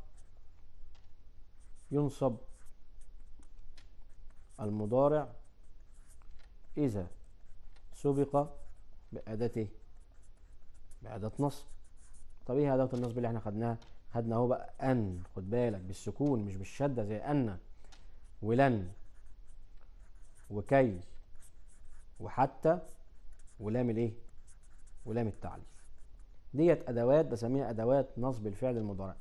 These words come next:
أن، لن، أن، خد بالك ساكنة، أن مش أن. إحنا فرقنا من شوية ما بين أن اللي هي دي حرف ناسخ،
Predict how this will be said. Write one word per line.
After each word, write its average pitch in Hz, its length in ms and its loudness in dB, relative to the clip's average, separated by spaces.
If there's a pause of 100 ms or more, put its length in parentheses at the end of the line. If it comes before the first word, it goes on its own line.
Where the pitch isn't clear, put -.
أن، 147 180 4 (560)
لن، 139 380 4 (420)
أن، 117 180 2
خد 101 200 -2
بالك 117 260 4 (340)
ساكنة، 92 400 -2 (640)
أن 104 240 0
مش 101 140 -6
أن. 123 380 4 (840)
إحنا 101 120 -4
فرقنا 117 360 2
من 110 220 -2
شوية 123 340 4
ما 113 80 2
بين 117 120 2 (120)
أن 127 240 2
اللي 101 240 -2
هي 117 60 0
دي 117 80 0
حرف 123 260 -2
ناسخ، 127 280 2